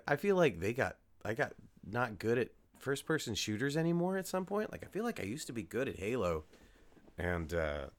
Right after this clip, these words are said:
nowadays I'm just, I just don't do well. Either that or maybe it was the, the shift of a lot of things over to, um,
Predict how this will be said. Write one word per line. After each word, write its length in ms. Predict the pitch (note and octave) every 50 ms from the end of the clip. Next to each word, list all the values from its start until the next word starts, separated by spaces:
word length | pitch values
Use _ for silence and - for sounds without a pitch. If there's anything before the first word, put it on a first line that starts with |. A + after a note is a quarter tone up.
| _ - -
nowadays 460 | - E2+ A2 C3 A#2+ F#2+ D#2+ D2 D2
I'm 120 | D2+ D2+
just, 420 | C#2+ D2 D2+ - - - - - - - _ - -
I 40 |
just 200 | D#2+ - A2 -
don't 160 | - D#2+ D2+ -
do 140 | D#2+ D2+
well. 320 | D2 E2 F#2 F#2+ E2+ D#2 - - - - - - -
Either 160 | C#3+ D3+ D#3+
that 220 | C#3 D3 D3+ E3+ D#3+
or 160 | C3 F2 - - -
maybe 280 | G2+ G#2 A2 A2+ A#2+
it 100 | A2 -
was 200 | F#2+ F#2+ F2 F2
the, 360 | F2+ F2 E2+ E2 D#2 D2 D2 F2+ - -
the 80 | F#2 E2
shift 400 | - - - G#2+ G2 - - -
of 100 | F2 E2
a 60 | F2
lot 200 | E2 E2+ E2+ D#2+
of 100 | E2 D#2
things 340 | - F#2+ F2+ E2 E2 D#2+ D2+ E2+
over 260 | E2 D#2+ D2+ D#2 D#2
to, 480 | D2+ - - E2 D#2 D#2 D2+ D2+ C#2+ - _ - - - - _ _ _ _ _ _ - -
um, 440 | D#2+ D#2 D2 D2 C#2+ C#2 C#2 C2+